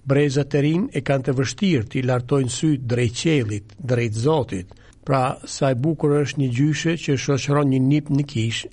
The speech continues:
dhe i mëson të bëj shenjën e kryqit. Ose të dëgjosh një gjysh që duke folur me niprit thot,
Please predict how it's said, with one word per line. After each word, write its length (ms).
dhe 160
i 60
mëson 340
të 160
bëj 220
shenjën 480
e 80
kryqit. 640
Ose 320
të 220
dëgjosh 480
një 160
gjysh 300
që 180
duke 220
folur 480
me 120
niprit 540
thot, 480